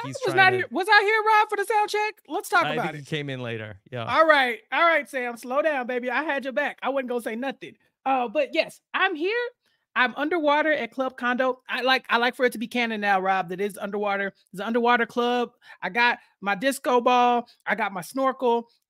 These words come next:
Speaker 2: We're gonna have a good time here. Jeff Probst called it Club Condo. That's what we're calling this podcast. And I'm excited to talk about Survivor, but not the, not the parts of Survivor I don't understand. I wanna talk about the fun stuff, 'cause I,
Speaker 1: Talk about
Speaker 2: I
Speaker 1: the
Speaker 2: be
Speaker 1: fun
Speaker 2: missing.
Speaker 1: stuff.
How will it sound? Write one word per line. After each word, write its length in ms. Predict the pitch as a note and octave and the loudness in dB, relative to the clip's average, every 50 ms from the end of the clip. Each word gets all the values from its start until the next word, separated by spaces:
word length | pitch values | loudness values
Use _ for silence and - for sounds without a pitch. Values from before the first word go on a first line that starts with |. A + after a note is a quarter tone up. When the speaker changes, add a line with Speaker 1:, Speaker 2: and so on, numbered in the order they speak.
| _ _ _ _ _ | _ _ _ _ _
Speaker 2:
We're 80 | - D#4+ | -4 2
gonna 140 | G#4 F#4+ F4 | 4 4 4
have 100 | D#4 D4+ | 4 2
a 40 | C4 | 0
good 180 | A#3 D#4 D4+ - | -2 -4 -4 0
time 320 | - C#4+ D4+ D#4 D4+ C#4 | 2 4 6 6 6 4
here. 240 | C#4 C#4+ B3+ A3+ F#3 | 2 0 0 -2 -2
Jeff 340 | F3 E3 G#3+ C4+ C#4 C#4 _ | -4 -2 -2 -2 -2 0 _
Probst 260 | D#4+ D4+ D4 D4 - | 4 4 4 2 0
called 260 | - - C#4+ C#4+ D4 | -2 2 2 2 2
it 120 | D4 C4+ - | 2 -2 -2
Club 220 | - C#4+ C#4 G#3+ | -2 -2 -2 -2
Condo. 400 | - C4 C#4+ D4 C#4+ D#4+ D4+ C#4+ A3+ | -2 0 0 2 2 2 2 2 2
That's 200 | A3+ A#3 A#3 - | 0 -4 -6 -6
what 80 | C4+ | -6
we're 80 | B3+ B3 | -6 -4
calling 300 | - C4+ B3 A#3 A#3 A#3 | -2 0 0 0 -2 -4
this 120 | A3+ G#3 | -6 -6
podcast. 520 | - C#4 C4+ C#4 C#4 C#4 D4+ D4 D4 D4 D4 - _ | -2 0 2 2 2 0 0 0 -2 -2 -4 -6 _
And 200 | C#4 C#4+ C#4 A3 - _ _ _ _ _ | -2 -2 -2 -2 -4 _ _ _ _ _
I'm 220 | - G#4 B4+ C#5+ A#4+ F#4 E4 | -2 0 2 0 0 -2 -4
excited 540 | B3 - - - D#4+ F4 G4 F4+ D#4 C4+ - | -6 -8 -6 0 4 4 4 4 4 0 -6
to 80 | C#4+ | -4
talk 220 | B3 C#4+ C#4+ C#4 C4+ | 0 0 0 2 2
about 200 | B3 C4+ C4+ - | 0 -2 0 0
Survivor, 520 | C4+ A3 A#3+ C4 C#4+ D4 C#4 C#4+ C#4 C#4 - - - - _ - | -2 -2 0 2 2 2 4 4 4 2 2 -4 -18 -16 _ 4
but 140 | C#4 C4+ | 4 4
not 240 | C4 C#4+ C#4+ D4+ D4 - | 6 4 0 0 0 2
the, 280 | - B3+ B3 A#3+ A3+ A3+ _ _ _ _ _ _ | 2 2 4 2 0 -2 _ _ _ _ _ _
not 180 | B3 C#4 D4 - | -2 -2 -2 -2
the 80 | C#4 | -4
parts 300 | G#3+ - C4+ B3+ A#3 - | 0 2 2 2 2 0
of 100 | A#3 G#3 | -4 -6
Survivor 300 | - A#3 A3 G#3+ G#3 G3+ | -4 0 0 2 2 2
I 100 | F#3+ G3 | 0 0
don't 120 | F#3+ F#3 D#3 | -2 -2 -6
understand. 520 | E3 D#3+ D3+ - - - C#3 - - A#2+ | -8 -8 -10 -10 -8 -8 -8 -8 -8 -6
I 40 | A#2+ | -4
wanna 160 | G3 A3+ A#3+ | -2 -2 0
talk 140 | A3 B3 A3+ A3 | 0 0 0 0
about 240 | G#3+ G#3+ G#3 G#3 | 0 0 0 -2
the 60 | - - | -4 -8
fun 220 | - F3+ D3+ C#3 | -8 -6 -6 -6
stuff, 360 | - - - - - - - _ _ | -8 -12 -12 -14 -14 -14 -18 _ _
'cause 80 | F3+ | 4
I, 80 | G3 A#3+ | 4 6
Speaker 1:
Talk 100 | A3 F#3 | 6 4
about 120 | F#3 F#3+ | 2 0
Speaker 2:
I 40 | B3 | 0
Speaker 1:
the 40 | C4 | 0
Speaker 2:
be 100 | D#4+ D4 | 2 0
Speaker 1:
fun 100 | D4 C4 B3+ | 0 2 0
Speaker 2:
missing. 260 | D4+ - - - D#3+ | 0 -2 -2 -2 -4
Speaker 1:
stuff. 180 | B2 G#2+ G#2 | -4 -6 -8